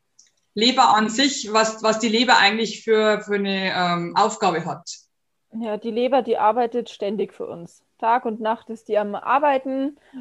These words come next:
Speaker 2: um uns fit zu halten. Und da muss man dazu sagen, ähm, weil viele bestimmt auch denken, "Ja, ich hab ja nix, ich muss nicht entgiften, ich brauch das alles nicht." Das stimmt nicht so, weil einfach jeder Mensch diesen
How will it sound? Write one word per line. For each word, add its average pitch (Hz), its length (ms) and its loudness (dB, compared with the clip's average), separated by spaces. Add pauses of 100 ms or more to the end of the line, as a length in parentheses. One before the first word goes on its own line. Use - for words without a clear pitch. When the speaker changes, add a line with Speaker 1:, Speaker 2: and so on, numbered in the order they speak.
Speaker 2:
um 233 160 -4
uns 247 500 -4 (160)
fit - 240 -6
zu 330 180 -4
halten. 302 540 0 (680)
Und 254 340 0
da 269 120 6
muss 311 160 0
man 302 160 0
dazu 285 280 2
sagen, 269 400 2 (540)
ähm, 247 400 2
weil 240 240 6
viele 330 300 4
bestimmt 294 320 2
auch - 160 2
denken, 254 400 4
"Ja, 220 240 8
ich 226 140 0
hab 262 160 4
ja 277 80 6
nix, 269 240 -2
ich 240 100 -8
muss 233 200 -4
nicht 226 140 -2
entgiften, 240 600 -4
ich 214 180 -6
brauch 196 280 2
das 185 180 -10
alles 175 260 -4
nicht." 175 320 -14 (540)
Das 277 260 4
stimmt 427 320 2
nicht 392 240 -2
so, 359 260 2
weil 277 280 4
einfach 254 440 -2
jeder 285 360 0
Mensch 233 380 -2
diesen 226 420 -2